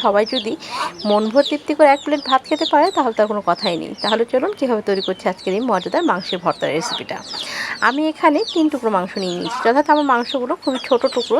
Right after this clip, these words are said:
তার জন্য তিন টুকরো নিয়েছি। আপনাদের মাংসগুলোর সাইজ একটু বড় হলে এক টুকরো বা দু টুকরো নিতে পারেন। আর মাংসের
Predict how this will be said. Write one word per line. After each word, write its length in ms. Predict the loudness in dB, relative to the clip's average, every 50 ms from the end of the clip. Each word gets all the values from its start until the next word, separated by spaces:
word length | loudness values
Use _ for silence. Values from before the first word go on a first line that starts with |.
| 2 2
তার 120 | 2 2 2
জন্য 120 | 0 -4 -4 -4
তিন 100 | -6 -6 -6 -8
টুকরো 200 | -8 -6 -4 -4 -2
নিয়েছি। 300 | -2 -2 -4 -4 -4 -6 -6 -8 -10 -10 -8 -6 -6 -6 -4 -2 -2
আপনাদের 260 | 0 0 2 0 2 4 2
মাংসগুলোর 380 | 2 2 0 0 0 0 2 4
সাইজ 160 | 4 4 4 2 -4
একটু 120 | -6 -2 2 2
বড় 120 | 2 4 4 2
হলে 120 | 2 2 0
এক 60 | 0 -2 -6
টুকরো 180 | -2 0 2 2
বা 60 | 2 0
দু 40 | 0 -4 -4
টুকরো 220 | -6 -4 -4 -2 -2 -2
নিতে 140 | -4 -4 -4
পারেন। 120 | -4 -6 -8 _ _ _ _ _ _ _ _ _ _ _ _ _ _ _ _ _ _ _ _ _ -20 -20 -20 -20 -20 -20 -20 -20 -20 -20 -20 -20 -6 -4
আর 60 | -2 0 0
মাংসের 320 | -2 -2 -4 -2 -4 -2